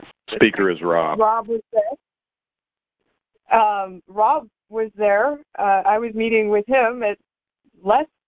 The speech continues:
Speaker 2: saw me there and said, "Oh, hey, you're here. I want you in on this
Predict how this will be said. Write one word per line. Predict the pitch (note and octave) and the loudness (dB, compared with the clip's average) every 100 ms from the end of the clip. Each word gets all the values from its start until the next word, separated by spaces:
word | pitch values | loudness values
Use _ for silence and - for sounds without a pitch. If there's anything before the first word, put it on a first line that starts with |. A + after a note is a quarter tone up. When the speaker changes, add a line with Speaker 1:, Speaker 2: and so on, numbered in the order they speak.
| _ | _
Speaker 2:
saw | G#3+ G#3+ | -2 -2
me | G#3 | -2
there | G3 G3+ B3 | -2 -2 -2
and | A#3 | -4
said, | B3+ B3 - | -4 -2 -2
"Oh, | E4+ | -2
hey, | D4+ E4+ F4 A#3 F3 - _ _ _ _ _ _ | -2 -2 0 -4 -8 -12 _ _ _ _ _ _
you're | C#4 F4 | 0 0
here. | D#4 F4+ C#4 G3 F3 _ _ _ _ _ _ _ _ - | 0 0 0 -2 -6 _ _ _ _ _ _ _ _ -2
I | E4 | 0
want | E4 E4+ D#4 | 2 0 -2
you | D4+ C#4+ | -2 2
in | D4 | 2
on | C4+ B3+ | 2 0
this | C#4 | -4